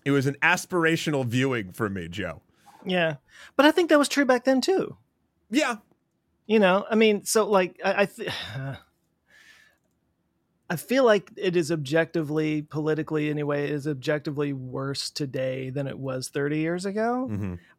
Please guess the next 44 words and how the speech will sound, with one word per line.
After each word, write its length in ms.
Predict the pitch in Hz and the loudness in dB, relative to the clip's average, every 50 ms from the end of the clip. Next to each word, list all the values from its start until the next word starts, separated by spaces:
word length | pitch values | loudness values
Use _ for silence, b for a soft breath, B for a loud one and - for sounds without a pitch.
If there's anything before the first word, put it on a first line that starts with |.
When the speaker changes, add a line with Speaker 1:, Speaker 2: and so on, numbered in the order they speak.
| - | 0
Speaker 2:
But 160 | 160 202 208 - | 0 2 4 6
thirty 180 | 240 247 240 214 | 6 6 6 4
years 280 | 233 269 294 302 285 | 2 2 2 2 4
ago, 260 | 311 254 214 202 185 | 4 6 6 6 8
they 120 | 165 165 156 | 6 6 4
thought 200 | - 175 165 165 | 4 6 6 6
it 40 | 165 | 6
was 160 | 170 156 156 | 4 2 0
objectively 520 | 170 139 170 165 156 - 170 151 165 175 165 | 0 0 0 0 0 -2 -2 0 0 2 2
worse 240 | 160 170 175 175 - | 4 4 2 2 0
than 160 | 190 185 180 | -2 -2 -2
thirty 240 | 196 190 185 180 190 | 0 0 0 0 0
years 200 | 185 185 185 170 | 0 0 -2 -4
before 320 | 180 180 160 - 196 190 | -6 -8 -6 -4 -2 -2
that. 380 | 196 226 233 151 - - - - - _ - | 0 -2 -2 -4 -6 -8 -10 -14 -10 _ -2
Speaker 1:
That's 180 | 185 196 196 - | 0 0 0 2
the 140 | 226 190 | 0 2
hard 200 | 160 202 233 262 | 4 4 4 4
Speaker 2:
You 60 | 180 175 | 4 4
Speaker 1:
part. 220 | 170 160 165 175 | 4 2 2 0
Speaker 2:
know? 80 | 196 202 | 0 2
Speaker 1:
We 120 | 151 156 | 2 2
don't 220 | 147 180 185 185 | 4 2 2 0
have 300 | 156 180 180 185 180 160 | 0 0 2 2 0 2
the, 260 | 139 160 151 147 143 - - - | 2 0 0 0 -2 -4 -4 -2
our, 200 | 143 143 143 - | -2 -2 -2 -2
we 180 | - 165 170 160 | -2 0 0 2
have 180 | 180 185 170 - | 2 0 0 -2
institutional 720 | 196 190 165 - 160 - - 247 262 247 - 202 190 165 | -4 -4 -4 -6 -8 -4 -2 -2 0 0 0 -2 -2 0
memory, 420 | 156 147 147 147 143 139 135 135 | 0 0 -2 -2 -2 -2 -2 -4
but 180 | 127 123 151 147 | -4 -4 -4 -2
we, 180 | 147 135 123 - - - - | -2 -2 -2 -4 -10 -10 -4
we 100 | 135 143 | -2 0
don't 200 | 139 156 165 170 | 0 0 0 0
have 200 | 165 156 123 - | -2 -2 -4 -4
personal 460 | - - 170 175 156 - 160 156 147 | -4 0 0 0 0 0 0 -2 0
memory 420 | 131 135 147 165 165 156 143 127 117 | 0 0 -2 -2 -2 -2 -2 -2 -4
to 120 | - - | -4 -6
f-, 340 | - - - - - - - | -6 -8 -10 -14 -10 -4 -2
like, 180 | 139 120 110 - | 0 0 0 -2
really 540 | 123 117 120 123 143 156 156 147 143 127 113 | -2 2 4 4 6 4 4 2 0 -2 -4
v-, 240 | 107 95 95 104 104 - - _ _ _ _ _ | -6 -8 -10 -10 -12 -14 -18 _ _ _ _ _
judge 400 | 104 - - 135 175 185 131 104 | -6 -2 0 2 2 0 0 -4
that. 260 | - - - - - | -12 -16 -20 -20 -20